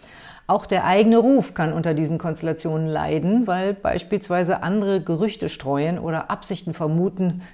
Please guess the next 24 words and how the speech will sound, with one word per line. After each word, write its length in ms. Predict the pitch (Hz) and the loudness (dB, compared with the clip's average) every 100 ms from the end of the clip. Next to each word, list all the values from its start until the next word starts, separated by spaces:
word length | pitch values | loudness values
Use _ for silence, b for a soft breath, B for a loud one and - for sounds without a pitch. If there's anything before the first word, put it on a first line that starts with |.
| - | -6
die 60 | 170 | -2
man 180 | 175 | -2
gar 140 | 170 170 | 0 0
nicht 240 | 165 - | -2 -2
hatte. 340 | 208 - 117 117 B B B B | -2 0 -2 -4 B B B B
Deswegen 380 | 180 - 185 185 | -8 2 4 4
sollten 260 | 180 190 196 | 4 2 2
wir 80 | 170 | -2
uns 160 | 175 | -2
von 160 | 185 170 | -2 0
Gerüchten 460 | 170 180 190 202 | 2 0 0 -6
fernhalten 720 | - 196 185 196 156 135 135 143 | -4 -2 2 2 2 0 -4 -6
und 160 | 143 | -4
auch 120 | 147 143 | -4 -2
selbst 480 | 170 202 208 - | 2 4 2 0
nicht 280 | 208 220 - | 0 0 -2
unbedacht 560 | 208 214 190 185 175 - | 0 4 4 2 -2 0
Dinge 240 | 208 214 | 4 4
dahersagen, 760 | 156 151 156 156 156 147 151 170 | 2 2 4 2 4 4 4 0
ohne 320 | - 180 190 | -4 0 0
die 160 | 170 143 | 0 0
Wahrheit 400 | 190 180 135 - | 0 2 0 -2
zu 80 | - | -8
kennen. 400 | 151 87 76 | -6 -6 -8